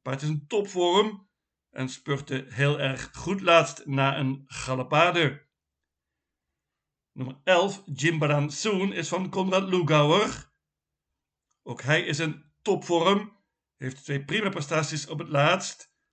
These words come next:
Op Soelwalla was hij tweede achter Excusez-moi. En afgelopen woensdag zagen we hoe goed deze Excusez-moi is. Jimbaran Soon moet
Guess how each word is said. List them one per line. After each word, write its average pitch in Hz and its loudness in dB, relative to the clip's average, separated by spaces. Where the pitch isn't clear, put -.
Op - -18
Soelwalla 185 4
was 165 -6
hij 160 -8
tweede 196 4
achter 185 -4
Excusez-moi. 175 0
En 127 -6
afgelopen 139 -4
woensdag 143 2
zagen 139 0
we 143 4
hoe 147 2
goed 160 -4
deze 147 0
Excusez-moi 139 2
is. - -2
Jimbaran 135 0
Soon 190 0
moet 165 0